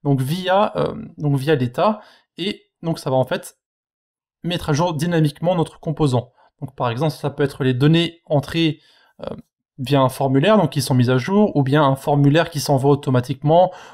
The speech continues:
ou alors un modal qui va se fermer automatiquement, et cetera. Donc ici on va prendre un exemple pour que vous puissiez comprendre plus simplement. Donc imaginons que nous avons un endroit où nous stockons l'âge et le prénom d'un, d'un utilisateur. Eh bien,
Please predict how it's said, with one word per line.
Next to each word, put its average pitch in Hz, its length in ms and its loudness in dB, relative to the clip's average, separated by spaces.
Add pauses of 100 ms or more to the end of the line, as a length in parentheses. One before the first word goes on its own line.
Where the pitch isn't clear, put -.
(120)
ou 143 60 -2
alors 143 220 4
un 127 80 4
modal 156 420 4
qui - 120 -12
va 139 100 2
se 139 120 -4
fermer 147 280 2
automatiquement, 147 760 0 (300)
et 151 80 -10
cetera. - 560 -6 (560)
Donc 156 280 -6 (800)
ici - 200 -4
on 202 60 4
va 175 100 4
prendre 196 320 -2
un 156 120 2
exemple 156 380 0
pour 156 100 -4
que 139 80 -2
vous 131 80 0 (640)
puissiez - 200 -10
comprendre 143 340 -2
plus 147 80 -6
simplement. 180 500 2
Donc 151 240 0
imaginons 185 540 0
que 233 100 -8
nous 151 160 -2
avons 185 380 2 (340)
un 156 60 -2
endroit 165 460 2
où - 20 2
nous 156 100 4
stockons 196 440 -6
l'âge 156 640 2
et 156 80 -4
le 139 180 2
prénom 175 400 -2
d'un, 147 180 4
d'un 143 220 2
utilisateur. 151 800 -4 (640)
Eh 170 80 -8
bien, 175 240 0